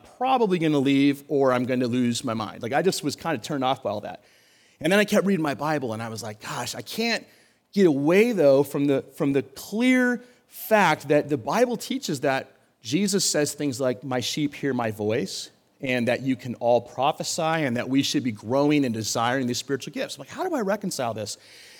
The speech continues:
So I got to the point where I basically said, "All right, God, if you want to speak to me, I'm going to do my best to listen and to respond to what you're saying."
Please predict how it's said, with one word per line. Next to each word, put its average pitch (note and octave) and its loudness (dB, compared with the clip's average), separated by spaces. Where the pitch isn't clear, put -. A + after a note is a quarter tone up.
So G#3+ 8
I A#3 8
got C#4 6
to B3 -2
the G#3+ 0
point G#3 4
where D#3 6
I D3 4
basically E3+ 2
said, C3+ 0
"All C3 6
right, A2 -2
God, F3 4
if D#3+ 6
you A#3 6
want B3+ 4
to A3+ 2
speak G#3 0
to G3+ -2
me, F#3+ 2
I'm G3+ 4
going G#3+ 4
to G3 2
do E3+ -2
my D#3+ 2
best B2+ 0
to C3+ 0
listen E3 0
and D#3 0
to D3+ -4
respond D3 0
to D#3+ -2
what B2 2
you're A#2+ -4
saying." G#2 -6